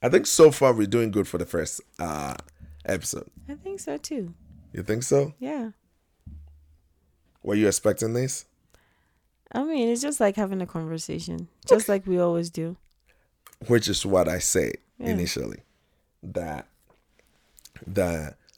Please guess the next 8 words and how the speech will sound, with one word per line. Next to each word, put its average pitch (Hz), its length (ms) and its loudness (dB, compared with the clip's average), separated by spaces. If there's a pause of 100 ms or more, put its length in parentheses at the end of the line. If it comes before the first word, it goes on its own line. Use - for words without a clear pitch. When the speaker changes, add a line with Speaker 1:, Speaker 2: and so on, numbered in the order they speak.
(160)
Speaker 1:
we 107 160 4
do 113 220 6
this, - 420 -4 (1160)
like, 85 280 -4 (120)
all 104 260 6
the 85 100 -2
time. - 360 -6 (220)
Speaker 2:
Yeah. 202 240 -10